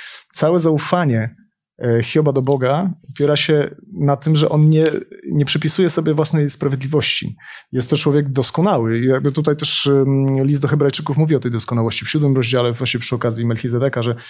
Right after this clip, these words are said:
doskonałości przecież s-, k-, krew of-, e, baranków i kozłów nie mogła dać człowiekowi doskonałości, czyli zmienić jego charakteru. Ale jednak Hiobowi zmieniła, ale nie krew, tylko jego wiara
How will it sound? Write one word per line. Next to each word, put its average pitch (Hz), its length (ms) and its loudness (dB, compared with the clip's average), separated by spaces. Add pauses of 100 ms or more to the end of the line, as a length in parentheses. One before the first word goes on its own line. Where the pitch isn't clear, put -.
(180)
doskonałości 135 640 0
przecież 135 300 -2
s-, - 260 -8 (560)
k-, - 120 -16 (480)
krew 143 360 0
of-, - 320 -6
e, 127 160 0
baranków 127 680 -2 (560)
i 147 160 -8
kozłów 143 500 2
nie 180 100 0
mogła 240 240 2
dać 123 260 -2
człowiekowi 117 400 0
doskonałości, 113 540 -2 (320)
czyli 139 200 2
zmienić 139 360 2
jego 131 140 0
charakteru. 113 500 -4 (340)
Ale 131 140 4
jednak 143 260 2
Hiobowi 139 340 0
zmieniła, 151 480 2
ale 123 160 -2
nie 202 120 2
krew, - 760 -2 (240)
tylko - 240 -4
jego 135 340 2 (500)
wiara 131 600 2